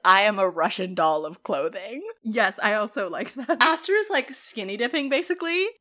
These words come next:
Speaker 1: and Ellie is fully dressed. She has at least two shirts on.
Speaker 2: Yeah, she didn't even strip down to her bra and underwear, which would have been understandable in this situation. Like,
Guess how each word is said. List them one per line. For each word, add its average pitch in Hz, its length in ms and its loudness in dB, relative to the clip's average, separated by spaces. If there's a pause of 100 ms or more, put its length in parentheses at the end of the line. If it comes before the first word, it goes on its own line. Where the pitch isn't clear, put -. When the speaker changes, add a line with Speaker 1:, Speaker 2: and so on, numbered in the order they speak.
Speaker 1:
and 220 640 4 (260)
Ellie 240 340 4
is 226 180 -2
fully 214 840 -2 (240)
dressed. - 760 -6 (120)
She - 280 -4
has 240 440 4
at 214 160 2
least 226 340 -8
two 202 180 -4
shirts - 300 -8 (120)
on. 294 80 -4 (160)
Speaker 2:
Yeah, 302 200 2
she 339 380 -4
didn't 330 260 -6
even 480 200 -6
strip - 260 -10
down 214 240 -2
to 262 80 -8
her 254 80 -2
bra 185 240 0
and 220 100 -4
underwear, 202 340 -4
which 254 160 -6
would 202 100 -4
have 185 60 -6
been 185 100 -4
understandable 190 600 -6
in 277 100 -4
this 320 140 -8
situation. 349 460 -2
Like, 208 180 -2